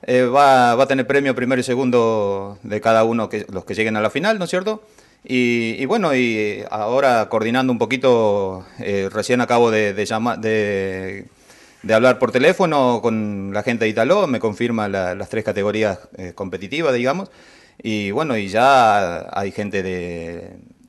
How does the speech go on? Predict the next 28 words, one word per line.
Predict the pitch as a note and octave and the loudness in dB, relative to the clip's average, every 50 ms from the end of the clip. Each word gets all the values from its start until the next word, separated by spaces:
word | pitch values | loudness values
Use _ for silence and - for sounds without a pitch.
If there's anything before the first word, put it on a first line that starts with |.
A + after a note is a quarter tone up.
| _ | _
de | - G2 F#2+ G2 | -16 -12 -10 -6
Nueva | G2 G2+ G#2 G#2 | -4 -2 0 2
Galia | A#2+ C#3+ D3+ D3 C#3+ C3+ A#2+ G#2 | 4 4 4 4 4 2 2 2
con-, | A2 G#2 G2 G2 - | 0 -4 -4 -6 -10
eh, | G2+ F#2 | -8 -4
ya | G#2 A2 | -4 -2
confirmado | G#2+ G#2+ G#2 - G2 F#2+ G#2+ G#2 G2+ | -2 -4 -6 -6 -6 -4 -2 -2 -2
con | F#2+ F#2+ F#2+ F#2 | -2 -4 -4 -4
la | F#2 F2+ F2 | -4 -4 -4
categoría | - F#2 F2+ F#2+ G2 G2 G2+ | -4 -4 -4 -4 -2 -2 -2
dos | G2 F#2+ F2 | -4 -4 -6
mil | F#2+ F#2+ F#2+ G2 | -8 -8 -4 0
dos, | C3 D#3+ F3+ F3 F3 E3 D3+ - - - _ _ _ _ _ _ _ _ | 2 4 6 6 6 6 4 0 -6 -14 _ _ _ _ _ _ _ _
eh, | - - G#2 G2+ G2+ G2+ G2 G2 G2 G2 G2 F#2+ F#2+ F#2 F#2 F#2 F#2 F2+ F2+ F#2 F2+ F#2 F2+ F2+ F#2 F#2 _ - | -10 -6 -4 -2 -2 -2 -2 -2 -2 -2 -2 -4 -4 -6 -6 -8 -8 -10 -10 -12 -14 -14 -16 -18 -20 -20 _ -16
la | - F2+ G2 F#2 | -10 -8 -8 -6
gente | - - A2 G#2+ G#2 F2+ A2 G#2 G#2 G#2 G2+ G2 G2 G2 F#2+ F#2+ F#2 - _ - - - _ _ - | -4 -2 -2 -2 -2 -2 -2 0 0 0 0 0 -2 -2 -4 -4 -6 -10 _ -20 -20 -20 _ _ -12
de | - G2+ C3 | -8 -6 -6
Sportivo | - - G#2 F#2+ G2 G#2+ G#2 | -4 -4 -4 -4 -4 -4 -4
Relicó | F#2+ G2+ F#2 G2 F2+ G#2+ G2 | -2 -4 -4 -4 -4 -6 -4
también | G2+ G2 G#2 G#2 G2+ | -4 -4 -4 -4 -4
con | G2 F#2+ | -6 -6
dos | F#2+ E2+ | -8 -8
mil | F#2+ F#2 F#2+ | -10 -10 -6
dos | G2+ A2 A2 G#2 | -4 -2 -2 -2
y | G2 F#2+ F#2 F2+ F2+ E2+ | -2 -4 -8 -10 -10 -10
dos | - G2 F2+ | -10 -10 -8
mil | G2 F#2 F2 | -8 -10 -8
tres, | E2+ - D3+ E3+ E3+ D#3 C#3 - - _ | -4 0 0 2 2 0 -2 -4 -10 _